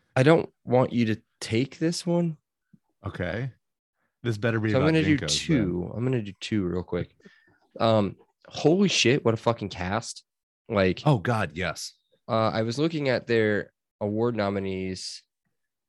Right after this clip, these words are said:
Speaker 1: and they, for an M T V Movie Award, they were, they were nominated, did not win Best Cast in two thousand, whatever this was.
Speaker 2: Who would have beat them?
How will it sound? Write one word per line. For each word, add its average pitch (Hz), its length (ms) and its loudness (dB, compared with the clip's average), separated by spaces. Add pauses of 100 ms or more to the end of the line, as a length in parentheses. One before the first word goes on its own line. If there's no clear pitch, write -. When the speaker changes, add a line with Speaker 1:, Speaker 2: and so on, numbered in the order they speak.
(120)
Speaker 1:
and 107 100 0
they, 110 140 4
for 117 220 4
an 92 80 2
M 127 100 2
T 147 180 0
V 135 140 2
Movie 113 240 2
Award, 95 320 0
they 95 80 0
were, 95 240 -4 (140)
they 107 120 0
were 107 140 0
nominated, 101 880 0
did 117 160 4
not 127 320 0
win 95 640 -2 (920)
Best 104 360 0
Cast 92 500 0
in 92 140 -10
two 101 180 -4
thousand, 90 400 2
whatever 85 220 -4
this 85 200 -6
was. 90 200 -2
Speaker 2:
Who 185 140 -8
would 220 180 -12
have 151 180 -10
beat 202 300 -12
them? - 160 -16